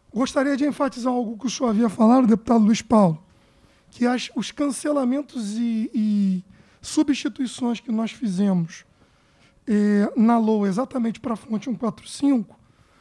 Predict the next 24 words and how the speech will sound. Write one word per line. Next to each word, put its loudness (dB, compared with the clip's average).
foi 0
uma 0
manobra -4
que -2
nós, -2
na -4
ceplag, -6
por 0
determinação 2
do 0
governador 0
Cláudio -8
Castro, -4
foi -6
da -2
gente -6
conseguir -4
manter -4
o -4
Estado -6
andando -2
o -8
tempo -6
todo -4